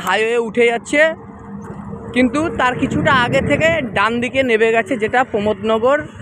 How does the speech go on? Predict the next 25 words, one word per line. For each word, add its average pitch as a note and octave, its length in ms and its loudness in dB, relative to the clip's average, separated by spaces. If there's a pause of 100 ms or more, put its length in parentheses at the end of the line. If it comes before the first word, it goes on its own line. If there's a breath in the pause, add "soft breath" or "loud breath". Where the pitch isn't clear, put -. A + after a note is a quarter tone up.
(140)
তিন B3 200 4
নম্বর B3 220 4 (100)
কলোনি, G3 380 2 (920)
দমদম A#3+ 400 2
ক্যান্টনমেন্ট A#3 540 0
প্রমোদনগর A#3 500 4 (100)
তিন A#3 160 0
নম্বর A3+ 280 2
কলোনি। F3+ 360 0 (120)
তো - 60 0 (100)
গাইস, A#3 260 2 (680)
ওই G#3 80 4 (100)
তিন A3+ 200 2
নম্বর B3 220 4 (100)
কলোনিতেই A#3+ 580 2 (460)
এই G#3 80 2 (100)
মালটা G3+ 300 2 (120)
ডেলিভারি G#3+ 480 4
হবে। F3 180 4
এই F3 100 2
দেখুন, D#3 280 -2
এটা F#3+ 120 2 (120)
ফ্রিজ। F#3+ 300 -2 (3250)
তো - 120 0
গাইস, G#3+ 200 4